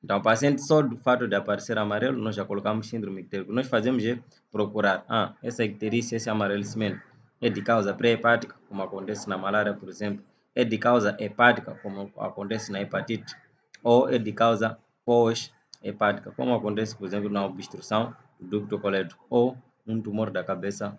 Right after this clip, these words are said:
do pâncreas, por exemplo. Então, mas só o paciente de aparecer amarelo assim, ele pode referir que estava amarelo, ou nós conseguimos ver que o paciente está amarelo, vemos na mucosa conjuntival, na pele do paciente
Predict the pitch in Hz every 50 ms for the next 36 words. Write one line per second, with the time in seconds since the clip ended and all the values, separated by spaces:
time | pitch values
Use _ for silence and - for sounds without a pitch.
0 | - _ - 92 85 - 98 95 95 - - 98 - - - _ _ _ 95 90
1 | 90 87 90 85 - _ _ _ _ _ _ _ _ _ _ _ _ 98 95 92
2 | 95 98 95 - - 139 156 156 - 135 127 127 - 135 131 123 107 101 101 101
3 | 104 101 98 101 - - 104 95 95 95 98 101 - 113 113 101 95 - - -
4 | 131 151 170 - - - _ _ _ _ _ _ _ _ _ _ - 120 120 113
5 | 120 123 113 98 95 98 98 101 101 - 101 95 113 120 117 - - - - -
6 | - _ _ _ _ - - - 110 107 92 92 90 92 95 101 110 117 117 117
7 | 117 117 113 117 113 - 110 107 104 - - 110 113 113 104 98 - 98 104 107
8 | 104 101 104 - - 98 - 95 95 90 - 107 101 104 107 104 101 98 95 95
9 | 101 104 107 107 107 - _ _ _ _ _ _ 110 107 104 95 104 98 101 101
10 | 95 - 104 104 98 92 90 90 - - _ _ _ _ _ _ _ _ _ _
11 | _ _ _ _ _ _ 107 104 98 98 101 98 101 101 90 85 98 107 107 104
12 | 101 98 98 92 87 - 110 110 104 101 90 90 85 - 113 - - 107 98 90